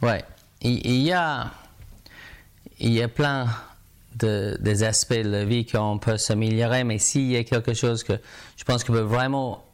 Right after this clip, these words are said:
aider un cavalier de faire un travail correct et lucide avec un cheval, c'est un de les quatre accords Toltec, c'est prendre rien personnellement.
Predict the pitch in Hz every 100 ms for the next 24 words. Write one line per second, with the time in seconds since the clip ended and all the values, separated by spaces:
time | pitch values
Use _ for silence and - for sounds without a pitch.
0 | _ - 117 123 117 113 110 110 113 117
1 | 120 117 107 101 110 107 107 104 - 113
2 | 113 113 107 101 - - - - - -
3 | - 117 117 123 - 110 117 - 120 110
4 | 107 113 104 117 120 139 147 - - -
5 | - - - - - - - - 117 131
6 | 123 107 107 120 117 117 107 113 110 117
7 | 113 147 143 - 117 - 127 117 117 120
8 | 120 110 113 110 110 107